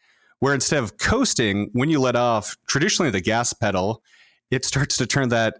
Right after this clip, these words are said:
uh, energy into electricity and brake the car.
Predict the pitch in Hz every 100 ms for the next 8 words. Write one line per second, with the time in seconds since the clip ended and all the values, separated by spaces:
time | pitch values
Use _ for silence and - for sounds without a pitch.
0 | - 120 113 139 127 104 113 104 98 -
1 | 107 98 95 - 147 - 107 95 90 101
2 | 92 - - - 107